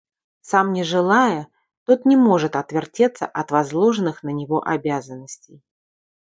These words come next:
Двуликий феникс. Жертва собственной природы.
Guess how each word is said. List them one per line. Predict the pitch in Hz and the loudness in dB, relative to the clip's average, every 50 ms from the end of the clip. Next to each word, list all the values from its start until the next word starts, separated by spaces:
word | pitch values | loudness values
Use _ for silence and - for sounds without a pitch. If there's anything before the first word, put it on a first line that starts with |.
| _ _ _ _ _ | _ _ _ _ _
Двуликий | - - 170 196 185 240 277 269 - 277 | -14 -2 0 2 2 2 0 4 2 0
феникс. | 262 - - 196 175 151 151 147 143 _ - - - _ _ _ _ _ _ _ _ _ _ _ _ _ _ _ _ _ _ _ _ _ _ _ _ _ - | 0 2 0 0 0 0 -2 -6 -10 _ -20 -20 -20 _ _ _ _ _ _ _ _ _ _ _ _ _ _ _ _ _ _ _ _ _ _ _ _ _ -12
Жертва | 170 165 214 262 269 285 - 156 143 147 - | -2 2 2 2 2 0 -6 -8 -8 -8 -6
собственной | - - 254 254 - - - 196 202 202 196 | -2 -2 -2 -2 -2 -4 -2 -2 0 0 -2
природы. | 190 - - 214 214 196 165 147 135 - - 135 131 | -4 0 0 0 2 2 0 -4 -4 -8 -12 -18 -18